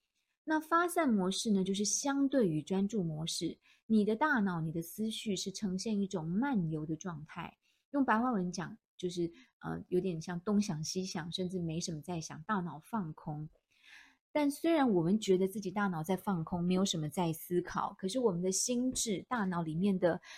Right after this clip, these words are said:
这个运作呢，还是不停地在发生。然后脑中的神经呢，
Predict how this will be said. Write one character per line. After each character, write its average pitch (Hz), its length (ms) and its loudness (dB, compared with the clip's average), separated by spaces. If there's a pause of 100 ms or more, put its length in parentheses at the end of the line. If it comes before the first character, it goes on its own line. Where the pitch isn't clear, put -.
(160)
这 226 80 -2
个 196 160 4
运 196 240 6
作 180 300 2
呢， 151 200 0
还 180 320 2
是 226 320 4 (380)
不 226 140 0
停 160 340 0
地 160 340 4 (240)
在 180 160 2
发 170 240 0
生。 175 400 0 (300)
然 170 160 0
后 202 160 6
脑 196 320 8
中 277 220 6
的 262 100 8
神 208 420 6
经 269 320 6
呢， 202 300 8